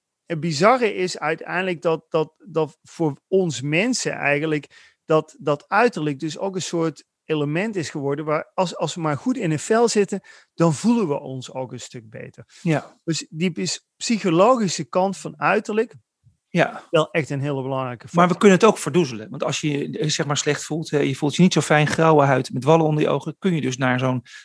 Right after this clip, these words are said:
Speaker 2: massagesalon. Je kunt naar, eh, je nageltjes laten op, eh, weet ik veel, je doet er wimpers op of, ah, wat dan ook. Zo'n kleurtje, een blosje op je wangen en je ziet er al heel snel goed uit. Terwijl je aan, misschien je niet zo goed voelt.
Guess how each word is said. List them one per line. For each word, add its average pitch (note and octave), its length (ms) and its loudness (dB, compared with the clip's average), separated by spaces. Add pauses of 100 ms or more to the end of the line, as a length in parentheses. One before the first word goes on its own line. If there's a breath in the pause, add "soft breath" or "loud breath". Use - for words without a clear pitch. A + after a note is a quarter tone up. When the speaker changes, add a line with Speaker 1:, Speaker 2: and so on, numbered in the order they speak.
Speaker 2:
massagesalon. D#3 1120 2 (380 loud breath)
Je - 120 -10
kunt C3+ 320 -2
naar, C3+ 680 -2
eh, D#3 120 -6
je D3 120 0
nageltjes E3+ 440 4
laten D3 300 0
op, - 220 -8
eh, D3+ 80 -6 (480)
weet D3 140 -2
ik D#3 100 -6
veel, D3 140 -2
je C#3+ 120 -2
doet C3 160 -4
er C3+ 80 0
wimpers E3 340 4
op D3 180 -2
of, - 180 -8
ah, - 240 -4
wat D#3+ 120 -2
dan C#3 140 0
ook. D3+ 200 0 (240 loud breath)
Zo'n - 180 -8
kleurtje, E3+ 340 4
een C#3+ 60 2
blosje E3+ 260 0
op - 100 -4
je C#3 100 -4
wangen C3+ 220 -2
en C3+ 60 -8
je C3+ 60 -6
ziet D3 140 -6
er B2 60 -4
al A#2+ 140 -2
heel C#3+ 100 -2
snel B2 220 -4
goed D3+ 240 -8
uit. D3 240 -2 (640 loud breath)
Terwijl C#3 280 0
je C#3 160 0
aan, - 160 -6
misschien C#3+ 320 -4
je C#3 60 0
niet E3 160 4
zo C3+ 80 -2
goed - 180 -8
voelt. D#3+ 300 -2